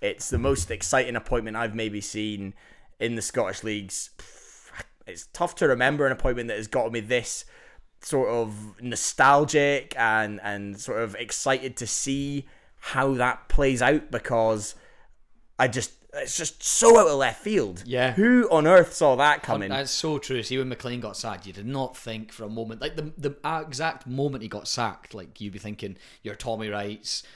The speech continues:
Speaker 2: Robbie Nielsen's, all the folk, Neil Lennon maybe being, like, the cheekiest
Speaker 1: They
Speaker 2: shout.
Speaker 1: all got chucked in there.
Speaker 2: But not Craig Levein alongside Andy Kirk. The thing is, if Andy Kirk got brought in himself, you'd be thinking, he's pro-, he's definitely a more credible manager than McLean one-on-one. But having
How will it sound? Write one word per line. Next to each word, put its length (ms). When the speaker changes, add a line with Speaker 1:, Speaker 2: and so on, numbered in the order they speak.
Speaker 2:
Robbie 320
Nielsen's, 500
all 140
the 80
folk, 340
Neil 260
Lennon 400
maybe 200
being, 180
like, 140
the 60
cheekiest 480
Speaker 1:
They 180
Speaker 2:
shout. 100
Speaker 1:
all 240
got 220
chucked 300
in 160
there. 200
Speaker 2:
But 220
not 440
Craig 280
Levein 400
alongside 680
Andy 200
Kirk. 160
The 60
thing 140
is, 160
if 80
Andy 200
Kirk 200
got 180
brought 180
in 180
himself, 640
you'd 100
be 80
thinking, 280
he's 140
pro-, 160
he's 180
definitely 360
a 40
more 80
credible 400
manager 320
than 120
McLean 640
one-on-one. 560
But 100
having 480